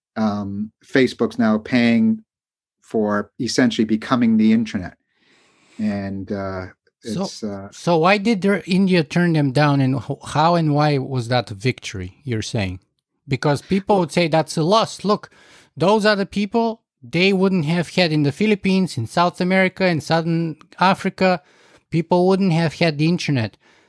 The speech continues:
Speaker 2: Facebook came, gave them the internet. Now you can call it Facebook Basics. It doesn't matter. What matters is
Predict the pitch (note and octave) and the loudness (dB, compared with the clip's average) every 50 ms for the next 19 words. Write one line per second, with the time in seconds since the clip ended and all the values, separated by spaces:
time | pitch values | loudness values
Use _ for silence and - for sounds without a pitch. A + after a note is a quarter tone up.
0 | _ _ _ - - C#3+ D3 C#3 - - D#3+ D3+ - - A3+ A#3 A#3+ A#3+ A#3+ A3 | _ _ _ -8 -6 -6 -6 -6 -6 -8 -10 -8 -4 -2 -2 0 0 -2 -4 -6
1 | _ _ _ A#2 B2 B2+ C#3+ C#3 C3+ D3+ D3+ D3 C#3+ E3 F#3 F#3 - - D3+ C3+ | _ _ _ -4 -2 0 0 0 2 2 2 2 2 2 2 2 0 0 -2 -2
2 | A#2+ A2+ - - D3 D#3+ D#3+ C#3+ D3 D#3 - E3 D3+ C#3+ - D#3+ E3 D#3 C#3+ - | -2 -2 -4 -2 0 0 2 2 2 0 0 0 -2 -2 0 0 0 0 0 0
3 | - E3+ D#3 D3+ - - E3+ D3 B2 - D#3 E3+ F3+ - - A3+ G#3 - F3 F#3 | 0 0 0 0 0 -2 -4 -4 -2 0 0 0 0 0 -2 -4 -4 -2 -4 -4
4 | F3 C#3+ - E3+ F3 F3 D#3+ F3+ F3+ F#3 G3+ G#3+ G#3 E3 C3+ B2+ C3+ D3+ D#3 - | -4 -2 2 2 2 2 2 2 2 2 4 2 2 2 0 0 0 0 -2 -2
5 | - F3 F#3+ G3+ G3+ G3+ F#3 D#3 G3 G3 F#3+ - | 0 0 2 2 2 2 2 2 2 0 0 -2